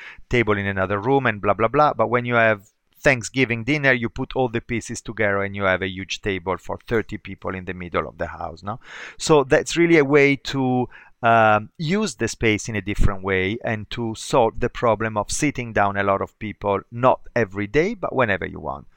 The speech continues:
So it's, it's, and then the problem, the second problem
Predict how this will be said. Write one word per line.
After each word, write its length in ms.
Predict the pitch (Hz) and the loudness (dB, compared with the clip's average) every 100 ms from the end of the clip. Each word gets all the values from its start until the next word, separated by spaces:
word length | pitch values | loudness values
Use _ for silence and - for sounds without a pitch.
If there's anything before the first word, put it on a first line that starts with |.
| - - - - | -20 -20 -20 -14
So 260 | - 143 | 0 2
it's, 300 | - 135 - - | 2 -2 -4 -6
it's, 160 | 135 - 147 | -6 -4 -2
and 160 | 156 147 | -2 4
then 240 | 165 175 - _ _ _ _ _ _ - | 2 2 -8 _ _ _ _ _ _ -8
the 120 | 139 | -6
problem, 460 | - 131 127 147 127 120 | 0 2 4 2 -2 -4
the 100 | 120 | -2
second 360 | - - 139 | -2 -2 -2
problem 480 | - 170 143 113 | 2 2 2 0